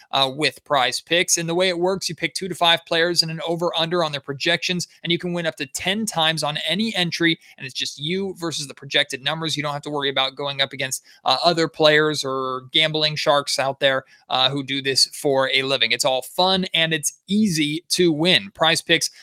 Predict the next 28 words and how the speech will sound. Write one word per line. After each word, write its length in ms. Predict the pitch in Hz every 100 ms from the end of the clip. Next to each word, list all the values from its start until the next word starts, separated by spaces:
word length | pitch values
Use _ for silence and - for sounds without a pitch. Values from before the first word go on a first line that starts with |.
| -
allows 400 | 147 160 151 139
mixed 260 | 160 175 -
sport 280 | 180 180 180
entries 360 | 170 180 160
as 120 | 143 139
well. 320 | 160 175 180
If 120 | -
you're 180 | 143 135
betting 360 | 127 151 170
on 100 | 170
a 60 | 165
Sunday, 380 | - 170 185 196
you 120 | 180
can 180 | 135 139
bet 160 | 156
on 160 | 160 165
N 120 | 165
B 160 | 160 170
A 100 | 170
games 360 | 160 180 180 160
as 120 | 151
well 240 | 170 175
as 100 | 180
some 160 | 180 170
N 120 | 185
F 160 | 170 185
L 180 | 185
action, 420 | 156 151 - 160